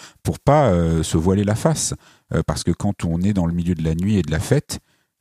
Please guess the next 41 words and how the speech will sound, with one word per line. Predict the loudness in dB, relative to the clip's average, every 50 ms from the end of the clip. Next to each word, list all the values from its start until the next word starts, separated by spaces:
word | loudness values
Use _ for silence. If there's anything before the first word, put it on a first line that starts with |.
| -6 -6
euh, | -6 -4
d'une | -4 -6 -4 -4
manière | -4 -4 -4 -6 -4
générale, | -2 -2 0 0 0 0 0 0 -2 -2 -4 -6
ça | -6 -4 -4 -2
existe, | -2 -4 -6 -6 -6 -8 -8 -8 -10 -12 -12 _ _ _ _ -8
et | -6 -4
mieux | 0 2 2 2
vaut, | 2 2 2 2 2 0 -4 _ _ _ -8 -4 -4
euh, | -4 -2 -2
appréhender | -2 -2 0 0 0 0 0 0 0 -2
le | -2
truc, | -4 -2 -2 -2 -2 -2 -6 -14 -16 -18 _ _ _ _ -4
accompagner | -4 -2 -2 -4 0 2 2 2 2 0 0
les | 0 0 2
gens, | 2 0 0 0 -4 _
faire | -2 2 2 2 2
en | 2 0
sorte | 0 0 0 0 -2
que | -4 -4 -2
s'ils | -2 -4 -2 0 0 2
veulent | 2 4 4 4 4 4 2 0 -4 _ _ _ _ _ _ -4
se | 0 2 2
droguer, | 4 4 4 2 2 2 0 0 0 -2
ils | -4 -4 -2
le | -2 -4
fassent | -4 -2 -4 -4 -4 -4
bien, | -4 -2 0 0 0 0 -2 -6 _ -20 -20 -20 _ _
ils | -4 -2
le | 0 0
fassent | 2 0 0 0
dans | -2 -2
des | -2 0
bonnes | 2 2 2 2
conditions | 2 -2 -2 -2 -2 -2 0 0 0 0 0
et | -2 -4
qu'ils | -6 -6 -6
puissent | -6 -6 -4 -2
rentrer | -2 -2 -2 0 -2 -2
chez | 0 0 0 0 2 2
eux | 0 0